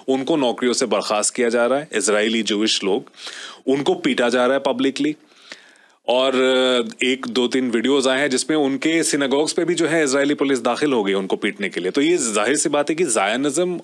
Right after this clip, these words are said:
और ज्यूइश वो दो अलग चीज़ें हैं। स्टेट of इजराइल ने शायद अपना मन बना लिया है और नेतन्याहू साहब क्योंकि खुद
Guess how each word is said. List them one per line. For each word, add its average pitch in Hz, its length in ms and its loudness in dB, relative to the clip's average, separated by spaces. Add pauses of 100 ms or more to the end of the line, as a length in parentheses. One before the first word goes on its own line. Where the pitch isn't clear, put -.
और 117 260 -2
ज्यूइश 117 460 0
वो 131 140 0
दो 127 140 0
अलग 113 220 0
चीज़ें 135 340 -2
हैं। 190 220 -4 (600)
स्टेट 160 320 0
of 165 140 2
इजराइल 143 320 2
ने 170 120 2
शायद 156 260 2
अपना 147 220 0
मन 120 240 -2
बना 107 240 0
लिया 110 180 0
है 135 60 0
और 143 80 0
नेतन्याहू 127 560 -2
साहब 127 300 -2
क्योंकि 123 180 -2
खुद 127 420 -2